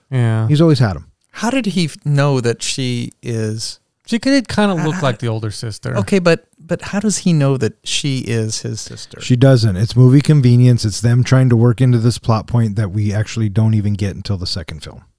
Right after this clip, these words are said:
Speaker 1: Mm-hmm.
Speaker 2: of the original.
Speaker 1: Now, when you were talking about Loomis getting killed, I didn't believe for a minute that he was dead.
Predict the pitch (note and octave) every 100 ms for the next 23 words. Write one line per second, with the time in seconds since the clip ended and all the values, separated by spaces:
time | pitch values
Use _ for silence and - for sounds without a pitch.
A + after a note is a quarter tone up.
0 | B2+ G2+ A2 G2+ _ - A#2+ F2 F2+ D2
1 | - - - _ _ _ D3+ D3+ C3+ -
2 | _ _ _ _ E3+ F3+ F3 F3 G3+ F3+
3 | F3+ D#3+ D3 D#3 D#3 E3 D3 - C3+ B2
4 | A2+ B2 A2+ A2+ _ _ _ - F3 G3+
5 | F3+ D#3 D3+ - B2+ B2 B2+ A#2+ - F#2+
6 | A2+ G#2 - - -